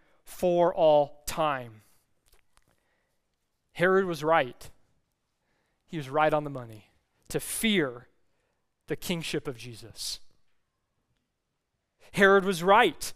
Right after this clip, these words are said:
in fearing his own death and with it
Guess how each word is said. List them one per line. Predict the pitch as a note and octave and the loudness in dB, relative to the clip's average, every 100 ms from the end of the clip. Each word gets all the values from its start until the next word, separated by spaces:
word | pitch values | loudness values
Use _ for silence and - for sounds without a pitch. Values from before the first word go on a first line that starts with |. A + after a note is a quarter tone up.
| - _ _ _ _ - | -16 _ _ _ _ -2
in | G#3 G3+ - | 0 0 -6
fearing | - - A#3 B3 A#3 G#3 | -14 -4 0 0 0 -2
his | E3+ A3+ A#3 | 0 0 0
own | A3 G#3 F3 | -2 -2 2
death | G3+ A#3+ G3+ - | 6 6 6 0
and | G#3+ G3 F#3 | -4 -4 0
with | A#3+ D4 - | 0 0 0
it | A#3 G#3 G#3 | 2 2 0